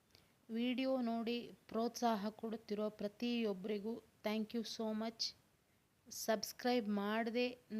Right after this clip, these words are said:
ವಿಡಿಯೋ ನೋಡುತ್ತಿರೋರಲ್ಲಿ ಮತ್ತೆ ಮತ್ತೆ ರಿಕ್ವೆಸ್ಟ್ ಮಾಡ್ತಾ ಇದ್ದೀನಿ. ಪ್ಲೀಸ್ ಸಬ್ಸ್ಕ್ರೈಬ್ ಮಾಡಿ, like, share and comment ಮಾಡಿ. ನ್ಯೂಮರಾಲಜಿ ಸೀರೀಸ್‌ನಲ್ಲಿ ಇವತ್ತು ನಂಬರ್ ಒಂಬತ್ತರ ಬಗ್ಗೆ ಮಾತಾಡೋಣ.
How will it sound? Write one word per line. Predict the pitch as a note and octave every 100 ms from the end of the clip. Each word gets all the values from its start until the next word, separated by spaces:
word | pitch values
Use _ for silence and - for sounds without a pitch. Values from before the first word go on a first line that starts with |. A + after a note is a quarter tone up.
| A3
ವಿಡಿಯೋ | A3 A3
ನೋಡುತ್ತಿರೋರಲ್ಲಿ | G#3 G#3 G#3 G#3+ G3+ G#3 G3+ G#3+
ಮತ್ತೆ | G#3+ G#3+ - A3+
ಮತ್ತೆ | G#3+ - G#3+
ರಿಕ್ವೆಸ್ಟ್ | G#3 - G#3+ - G#3+
ಮಾಡ್ತಾ | G#3 - G#3+
ಇದ್ದೀನಿ. | G3+ G3+ A3+ D4+ - _ _ - - _ _
ಪ್ಲೀಸ್ | A#3 B3 A#3+ - -
ಸಬ್ಸ್ಕ್ರೈಬ್ | - G#3 - - A3+ A3+ G3+
ಮಾಡಿ, | G3 G3+ A#3 - _ _ -
like, | G#3+ G#3+ A3+ - -
share | - - A3+ A3 - G#3
and | G#3+
comment | G#3+ G#3 G#3 G#3 G3+
ಮಾಡಿ. | G3+ F#3+ G#3 - - _ _ _ _ _ _ _ _ _ _ _ _ _ _ _ _ _ _ _ _ _ _ B3
ನ್ಯೂಮರಾಲಜಿ | A#3+ B3+ C4 C4+ C4+ B3 B3+
ಸೀರೀಸ್‌ನಲ್ಲಿ | B3+ A#3+ A#3 A3 A3 A3 A3
ಇವತ್ತು | G#3+ G#3+ - C#4+ C4+ - G#3+
ನಂಬರ್ | G#3+ A3 A3+ A3
ಒಂಬತ್ತರ | A3+ A3 A3+ A3+ A3
ಬಗ್ಗೆ | G#3 G3 G3
ಮಾತಾಡೋಣ. | F#3+ F#3 F#3 F#3